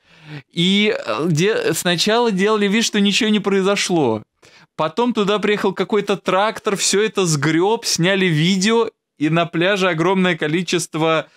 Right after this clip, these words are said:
э, это, следов полос от трактора, то есть видно, что там прибирались. А чиновники говорят: «Да нет,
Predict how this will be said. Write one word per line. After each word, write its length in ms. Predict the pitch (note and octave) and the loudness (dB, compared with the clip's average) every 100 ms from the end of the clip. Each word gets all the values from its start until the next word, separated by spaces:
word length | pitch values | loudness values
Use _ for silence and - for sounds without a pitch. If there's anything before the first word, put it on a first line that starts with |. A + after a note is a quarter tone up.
| _ | _
э, 180 | - C#3 - _ | -4 -2 -4 _
это, 420 | D3+ C#3+ C3 B2+ | -2 -2 0 -2
следов 520 | A#2+ D#3 F3+ F3+ F3+ | -2 0 0 0 -2
полос 420 | - D#3+ E3+ D#3+ D3+ | -2 -2 0 0 -2
от 160 | C3+ | -4
трактора, 520 | - E3+ A3+ - G#3+ | -2 0 0 0 0
то 100 | G3+ | 2
есть 140 | D#3 - | 0 2
видно, 300 | D3+ G#3+ F#3 | 2 2 0
что 180 | - D#3 | 0 -2
там 220 | F3+ F3+ | -2 0
прибирались. 840 | E3 D#3 E3+ F3 F3 A#2+ G2+ - _ _ - - | 0 2 2 2 2 0 -2 -8 _ _ -20 -8
А 120 | B2+ | -4
чиновники 540 | - E3+ C4 B3 G3 | 0 2 2 2 0
говорят: 440 | F3 G3+ G#3+ G3 D#3 | 0 0 2 0 0
«Да 100 | G#3 | 0
нет, 340 | A#3 D4 D#4+ | 2 2 0